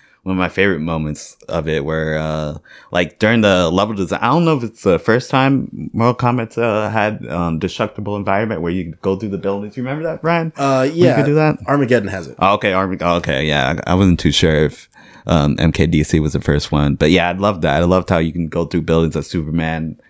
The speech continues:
Speaker 1: versus Scorpion, go through Metropolis.
Speaker 2: Yeah.
Speaker 1: Like, it was a Dragon Ball Z, basically. It was, it was iconic to me. So yeah, it was great memories with that game. I loved it. I, I wish there was a, a sequel.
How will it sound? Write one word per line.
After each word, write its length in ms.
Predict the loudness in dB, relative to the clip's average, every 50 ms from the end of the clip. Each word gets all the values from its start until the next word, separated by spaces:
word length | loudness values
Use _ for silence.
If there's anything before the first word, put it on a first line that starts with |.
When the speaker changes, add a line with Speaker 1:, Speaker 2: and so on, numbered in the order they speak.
| _ _ _ _ -8
Speaker 1:
versus 300 | -8 -8 -8 -10 -14 -12
Scorpion, 680 | -6 -2 2 2 2 2 2 0 2 2 2 0 -2 -4
go 220 | -4 -2 -2 -2
through 160 | 0 -2 -2
Metropolis. 880 | -2 -2 -4 -2 -2 -2 -2 -2 -4 -6 -6 -4 -6 -6 -8 -10 -16 -16 -12
Speaker 2:
Yeah. 260 | -8 -6 -6 -6 -6 -4
Speaker 1:
Like, 160 | -2 -2 0 0
it 60 | 0
was 120 | 0 0
a 200 | 0 -2 -2 -2
Dragon 320 | -4 -2 0 0 0 0 0
Ball 160 | 0 0 0
Z, 340 | 2 2 4 4 4 2 0 -4 -12 _ _ _ 0
basically. 560 | 0 2 2 0 -2 -2 0 2 2 2 2
It 60 | 2
was, 320 | 2 0 -2 -4 -10 -8
it 100 | -2 0
was 120 | 0 2 2
iconic 440 | 0 0 0 0 0 0 0 -2 -4
to 80 | -4 -6
me. 220 | -4 -4 -4 -6 -8 _ -20 -20 -20 -20 -20 _ _ _
So 360 | _ -8 -6 -4 -4 -4 -6 -6
yeah, 160 | -6 -6 -4 -4
it 60 | -4
was 120 | -4 -2
great 200 | 0 2 4 4
memories 360 | 4 4 4 4 4 2 0 -2
with 100 | -4 -4
that 160 | -4 -6 -4
game. 300 | -6 -6 -6 -6 -8 -8 -6
I 60 | -2
loved 240 | -2 0 0 0 -2
it. 120 | -2 -2
I, 120 | -2 -2 -2 -6 -12 _ _ -4 0
I 80 | 2
wish 240 | 4 4 2 2 2
there 80 | 0 0
was 120 | 0 0 -2
a, 120 | -4 -4 -6 -8 -6
a 100 | -6 -6
sequel. 480 | -4 -4 -6 -4 -4 -8 -8 -8 _